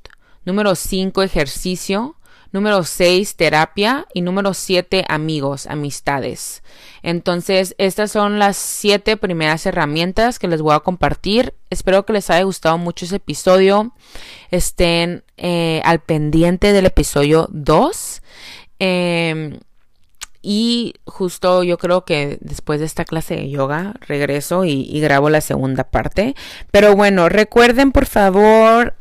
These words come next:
darme su calificación, denme las cinco estrellitas, compártanlo en redes. Si les ayudó este episodio a ustedes, en serio,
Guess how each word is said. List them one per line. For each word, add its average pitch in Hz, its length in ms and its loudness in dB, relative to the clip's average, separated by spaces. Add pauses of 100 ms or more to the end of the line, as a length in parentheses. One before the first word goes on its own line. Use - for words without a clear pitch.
darme 202 480 2
su - 140 -8
calificación, 220 1300 0
denme 190 280 -6
las 180 120 -4
cinco 175 300 -4
estrellitas, 175 1120 2 (280)
compártanlo 202 680 0
en 160 80 -4
redes. 180 420 4
Si 185 100 -2
les 170 220 2
ayudó 170 260 0
este 175 180 -4
episodio 175 400 -4
a - 20 -6
ustedes, 175 460 0
en 165 160 -12
serio, 160 580 -4